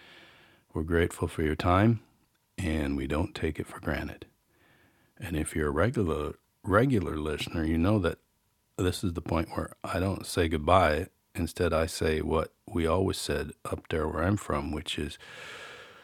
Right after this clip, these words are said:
"Well, I suppose." Forward. Oh, P S,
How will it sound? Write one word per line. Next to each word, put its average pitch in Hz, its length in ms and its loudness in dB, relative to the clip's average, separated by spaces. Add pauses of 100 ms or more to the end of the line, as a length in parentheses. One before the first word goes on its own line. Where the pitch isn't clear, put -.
(420)
"Well, 151 1040 12 (1400)
I 107 640 10
suppose." 175 880 4 (2000)
Forward. 69 540 4 (2250)
Oh, 71 360 -2
P 85 200 0
S, - 300 -6